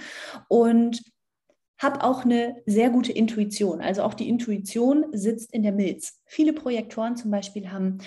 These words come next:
ähm, als Entscheidungshelfer ihre Intuition. Und, ähm, wenn mein Milzzentrum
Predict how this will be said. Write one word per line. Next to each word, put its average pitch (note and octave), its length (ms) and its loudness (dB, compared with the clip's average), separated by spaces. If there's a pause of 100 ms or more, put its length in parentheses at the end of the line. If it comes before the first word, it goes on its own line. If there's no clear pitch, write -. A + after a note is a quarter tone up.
(200)
ähm, F#3+ 520 0
als G3+ 160 0
Entscheidungshelfer A3 800 -2
ihre F#3+ 200 -4
Intuition. G3 880 -2 (800)
Und, G#3+ 460 4
ähm, G#3 420 2 (680)
wenn G#3+ 380 2
mein G3+ 220 -4
Milzzentrum G#3 1000 -6